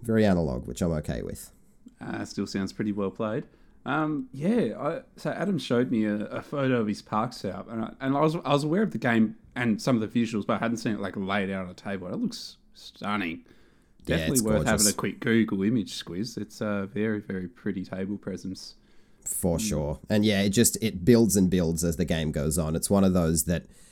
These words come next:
Speaker 1: it starts off a bit reserved, and then by the end of the game, you've just got all of this beautiful artwork and all of these excellent little wooden,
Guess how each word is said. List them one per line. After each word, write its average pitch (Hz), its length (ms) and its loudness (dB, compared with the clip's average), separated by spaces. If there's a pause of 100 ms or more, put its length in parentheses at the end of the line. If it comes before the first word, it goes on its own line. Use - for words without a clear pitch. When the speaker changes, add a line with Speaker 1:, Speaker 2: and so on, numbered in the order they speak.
(160)
Speaker 1:
it 98 160 2
starts - 440 6
off 90 340 -2
a 98 80 4
bit 95 180 2
reserved, 98 640 4
and 90 160 4
then 85 220 4
by 90 160 2
the 87 100 2
end 90 140 4
of 78 100 0
the 92 60 2
game, 78 300 0
you've 82 140 0
just 87 160 -4
got 78 180 -4
all 85 200 0
of 80 100 -4
this 82 160 -4
beautiful 82 420 -2
artwork 80 500 -2
and - 80 2
all 82 140 2
of 76 100 -2
these 76 240 -2
excellent 78 440 -2
little 80 180 -2
wooden, 80 520 -2